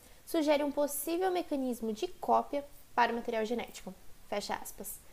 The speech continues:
No mesmo ano, eles registraram num outro artigo hipóteses sobre as consequências da descoberta pré-genética, mencionando que as mutações ocorridas nos genes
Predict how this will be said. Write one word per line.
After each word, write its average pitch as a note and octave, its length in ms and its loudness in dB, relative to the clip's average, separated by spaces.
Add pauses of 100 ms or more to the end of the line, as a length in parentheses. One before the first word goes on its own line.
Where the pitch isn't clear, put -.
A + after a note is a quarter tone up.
(240)
No G3+ 80 4
mesmo G#3 320 8
ano, G#3 320 4 (260)
eles G3+ 220 2
registraram F#3+ 560 0
num F#3 320 0
outro D#4+ 340 6
artigo G#3+ 640 2 (320)
hipóteses A3 720 4
sobre G#3 240 -2
as G#3 120 -6
consequências A#3 920 -2
da A#3+ 160 0
descoberta C#4 500 0
pré-genética, D#4 720 2 (500)
mencionando A#3 560 4
que F#3+ 100 -2
as F#3+ 80 0
mutações G3 520 0
ocorridas F3+ 540 0
nos A#3 260 2
genes G3 560 0